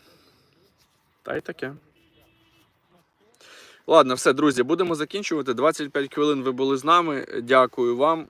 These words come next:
що з нами, е, ви провели цей час. Не забувайте писати коментарі, дивитись наші відео, лайкати їх. Обов'язково треба бути підписаним на канал. Е,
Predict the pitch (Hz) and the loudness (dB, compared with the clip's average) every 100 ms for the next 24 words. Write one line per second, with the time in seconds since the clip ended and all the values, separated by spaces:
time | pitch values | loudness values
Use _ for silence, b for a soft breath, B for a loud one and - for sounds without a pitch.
0 | - - 123 120 - 120 123 127 117 110 | -14 -4 0 0 -2 -8 -4 -2 -2 -6
1 | 101 - _ 107 117 117 113 - 117 117 | -10 -16 _ -6 -2 -2 -4 -8 -4 -2
2 | 107 117 117 113 107 - 110 - 165 165 | -2 -2 0 0 -4 -6 -8 0 0 0
3 | - B B B B _ 113 123 156 185 | -10 B B B B _ -10 -4 0 2
4 | 160 147 139 123 117 - 107 107 104 _ | 2 4 4 2 0 -2 -4 -4 -10 _
5 | _ - 123 123 117 117 123 123 123 139 | _ -8 -2 0 -2 -2 -4 -4 -4 -4
6 | 196 175 127 127 131 127 110 - - - | -4 -8 -4 0 0 0 -4 -10 -12 -6
7 | 123 113 - 120 - 127 165 185 160 151 | -2 -2 -4 -10 -12 -12 -12 -4 -2 -2
8 | 147 b b - 127 139 160 175 170 147 | -4 b b -2 2 4 2 0 -6 -6
9 | 143 139 139 - - - 117 127 135 127 | -4 -4 -4 -8 -20 -6 -2 2 4 2
10 | - 135 120 104 - 117 113 113 113 - | 2 0 0 0 -4 -4 -4 -6 -8 -10
11 | 131 - 160 - 175 175 160 151 151 147 | -12 -6 -6 -6 -8 -8 -4 -2 -2 -2
12 | 147 147 - _ _ _ _ _ _ _ | -4 -8 -18 _ _ _ _ _ _ _
13 | _ _ _ - b b b b b b | _ _ _ -16 b b b b b b
14 | 104 113 113 117 117 117 117 117 117 117 | -8 -4 -2 -2 -4 -4 -6 -6 -6 -6
15 | 117 117 117 117 | -6 -6 -8 -10